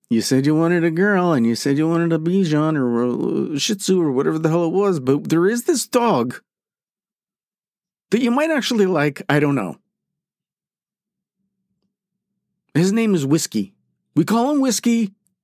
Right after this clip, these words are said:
We maybe, should we, do you wanna see this dog? We should just bring out Whiskey."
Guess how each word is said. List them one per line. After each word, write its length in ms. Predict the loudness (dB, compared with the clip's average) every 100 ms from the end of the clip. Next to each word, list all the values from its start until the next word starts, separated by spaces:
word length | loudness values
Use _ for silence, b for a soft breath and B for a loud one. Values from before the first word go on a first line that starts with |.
| _ _ -6
We 240 | -2 0
maybe, 260 | 0 -2 -2
should 180 | 0 2
we, 160 | 0 -4 -10 -2
do 100 | 0
you 60 |
wanna 180 | 2 0
see 160 | 0 -2
this 140 | 0
dog? 260 | 0 0 0
We 100 | 0
should 140 | 0
just 160 | 0 0
bring 200 | 0 2
out 120 | 0
Whiskey." 340 | -2 -6 -14